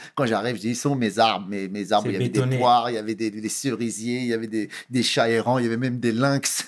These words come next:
Speaker 1: <laughs> tu
Speaker 2: Exact,
Speaker 1: vois,
Speaker 2: exact.
Speaker 1: des renards, tu
Speaker 2: Ouais,
Speaker 1: vois.
Speaker 2: ouais.
Speaker 1: Là, il y a plus rien, tu vois. Quand je, et quand j'étais, tout a changé.
Speaker 2: Mhm.
Speaker 1: Et, euh, et, euh, donc, euh, quand, euh,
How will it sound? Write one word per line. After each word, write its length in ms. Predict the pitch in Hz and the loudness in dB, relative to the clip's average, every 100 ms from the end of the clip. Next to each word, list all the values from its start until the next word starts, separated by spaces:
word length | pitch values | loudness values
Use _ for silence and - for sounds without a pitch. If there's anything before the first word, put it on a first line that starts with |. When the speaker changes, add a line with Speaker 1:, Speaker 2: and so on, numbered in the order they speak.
| 139 | 0
Speaker 1:
<laughs> 80 | - | 2
tu 100 | 160 | 2
Speaker 2:
Exact, 320 | 165 - 160 | 0 2 4
Speaker 1:
vois, 160 | 151 160 | 6 4
Speaker 2:
exact. 260 | 131 127 131 | 2 0 0
Speaker 1:
des 60 | |
renards, 680 | 123 139 151 156 160 143 160 | 2 2 6 6 6 4 0
tu 60 | 143 | 2
Speaker 2:
Ouais, 160 | 196 | 2
Speaker 1:
vois. 120 | 196 165 | 4 2
Speaker 2:
ouais. 80 | 185 - | -2 -8
Speaker 1:
Là, 220 | 190 311 320 | 0 2 4
il 40 | |
y 20 | 320 | 2
a 40 | |
plus 160 | 330 294 | 0 2
rien, 280 | 339 262 - _ _ _ - | 2 0 -6 _ _ _ 2
tu 60 | 151 | 4
vois. 240 | 220 208 _ _ | 4 0 _ _
Quand 140 | 117 | -2
je, 80 | 117 110 139 | 0 -2 -6
et 60 | 120 | -2
quand 140 | 123 | -2
j'étais, 220 | 113 131 127 - - - - - | 0 -4 -6 -14 -16 -16 -18 -6
tout 140 | 349 | 0
a 80 | 185 | 2
changé. 360 | 190 208 226 190 _ _ _ | 2 0 0 -4 _ _ _
Speaker 2:
Mhm. 160 | 104 98 - 107 104 90 | -12 -12 -12 -12 -12 -8
Speaker 1:
Et, 120 | 110 117 | -4 -2
euh, 380 | 110 98 95 92 92 87 _ _ _ _ _ 127 | -2 -2 -6 -10 -16 -20 _ _ _ _ _ -4
et, 180 | 123 | -2
euh, 80 | 120 | -2
donc, 540 | 104 104 98 113 120 107 | -4 -6 -6 -4 -2 -2
euh, 120 | 104 - | -2 0
quand, 240 | 135 | 0
euh, 80 | 117 | 0